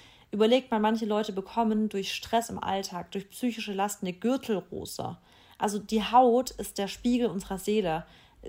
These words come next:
Ausschläge und sowas sind meistens aufgrund von psychischen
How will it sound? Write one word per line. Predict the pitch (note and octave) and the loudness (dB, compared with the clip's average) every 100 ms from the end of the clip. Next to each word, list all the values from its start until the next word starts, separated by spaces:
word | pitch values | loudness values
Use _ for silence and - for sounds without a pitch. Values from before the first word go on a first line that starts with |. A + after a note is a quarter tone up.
| - _ | -18 _
Ausschläge | - B3 C4+ - - G3 G3 F#3 | 6 6 4 -2 -2 -2 0 -2
und | |
sowas | F#3 G3+ G#3 | -4 -6 -4
sind | G3+ | -2
meistens | G3+ A#3 B3+ - C4 C#4 C#4 - - - | 0 0 -2 -4 -4 -4 -8 -12 -14 -8
aufgrund | - G3+ - A3+ A3+ | -4 -4 -2 0 0
von | A3 G3 | -2 -6
psychischen | - A3+ G#3+ - G3 F#3+ | -4 -2 -2 -4 -6 -6